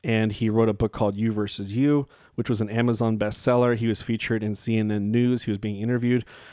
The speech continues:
So, so many amazing things that he's done, so many accolades. But again, he came to a standpoint where he said, "You know what? I, I, I have a lot of abundance, but I wanna be significant. I wanna create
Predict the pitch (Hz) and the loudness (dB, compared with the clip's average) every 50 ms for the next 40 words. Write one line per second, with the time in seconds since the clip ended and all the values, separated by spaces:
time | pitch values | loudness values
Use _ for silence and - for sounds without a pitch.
0 | - - - - 120 113 - 165 190 208 202 160 139 - 139 127 120 127 131 123 | -16 -6 -2 0 0 2 2 2 4 4 4 2 2 2 2 2 4 4 4 2
1 | - 127 113 104 - - 127 123 117 110 107 - - 107 101 101 110 107 101 - | 2 0 -2 0 0 2 2 4 2 2 0 -2 -2 -2 -2 -2 -2 -4 -4 -2
2 | - 120 120 120 107 101 - 120 113 117 117 113 107 101 107 107 113 - 120 107 | 0 2 2 2 2 0 0 0 0 0 0 0 -2 -2 -2 -2 -2 -2 -2 -2
3 | 95 92 95 104 107 - - - - - - - - - 110 120 123 151 147 131 | -2 -2 -2 -4 -4 -6 -12 -20 -20 -20 -20 -8 -4 -2 -2 0 2 2 2 2
4 | 113 107 - 180 175 - - 156 151 135 - - 135 117 107 101 - - - 123 | 0 0 -2 -4 -2 0 0 0 0 0 0 -2 0 0 0 0 -2 -2 0 0
5 | 120 123 127 120 - - 117 107 101 104 107 107 101 - 113 110 117 135 143 147 | 0 0 0 -2 -2 -2 -2 -2 0 0 -2 -2 -2 -4 -4 -2 0 0 2 2
6 | 151 151 160 147 - - - - - - _ _ _ - - 131 135 - - 127 | 2 0 0 -4 -8 -18 -20 -20 -20 -20 _ _ _ -6 -4 -4 -4 -4 -6 -8
7 | - - - 127 143 147 135 123 - - - 127 127 139 139 135 127 120 117 120 | -6 -4 -2 -2 -2 -2 -2 -6 -6 -4 -2 0 0 2 2 2 2 2 2 4
8 | 117 120 123 120 117 113 107 - - - 113 107 110 107 107 113 123 143 151 170 | 4 4 4 4 2 0 -2 -4 -6 -6 -4 -2 -2 0 0 0 0 0 0 0
9 | 175 - - - 120 110 110 117 123 131 131 123 113 110 107 101 - - 117 110 | -2 -4 -4 -2 -2 0 0 0 0 0 0 0 0 -2 -4 -4 -4 -4 -2 -2
10 | 127 147 139 - 139 - - 90 - - _ _ _ - - 113 117 120 123 120 | -2 -2 -2 -4 -6 -6 -8 -10 -10 -14 _ _ _ -4 -2 0 0 0 0 -2
11 | - - - - 120 117 113 107 107 101 - | -4 -6 -6 -2 0 0 2 0 0 -2 -4